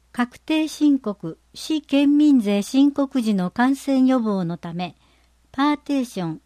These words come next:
飛沫防止パネル、アルコール噴霧器を配備するとともに、市県民税申告書作成システムを整備します。六、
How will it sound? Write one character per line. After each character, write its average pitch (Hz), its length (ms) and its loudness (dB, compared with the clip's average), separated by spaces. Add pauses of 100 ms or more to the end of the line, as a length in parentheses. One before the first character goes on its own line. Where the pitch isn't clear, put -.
(180)
飛 - 160 -6
沫 277 160 4
防 269 420 -2
止 - 160 -8
パ 254 140 -4
ネ 202 160 -2
ル、 160 160 -10 (480)
ア 208 120 -2
ル 285 140 0
コ 294 200 0
ー 285 40 0
ル 285 120 0
噴 269 320 4
霧 262 100 0
器 202 180 -4
を 185 100 -2
配 247 260 -2
備 202 180 -4
す - 140 -10
る 190 120 -6
と 175 160 -8
と 165 140 -10
も 180 140 -4
に、 175 200 -8 (600)
市 311 340 -4
県 277 340 2
民 277 220 4
税 202 220 0
申 254 280 2
告 254 260 -6
書 247 160 -4
作 226 280 -8
成 277 260 -4
シ 277 180 -6
ス - 120 -14
テ 220 120 -6
ム 170 200 -6
を 170 60 -10
整 240 260 -2
備 175 140 -6
し 156 180 -14
ま 147 160 -10
す。 - 280 -20 (1400)
六、 214 460 -4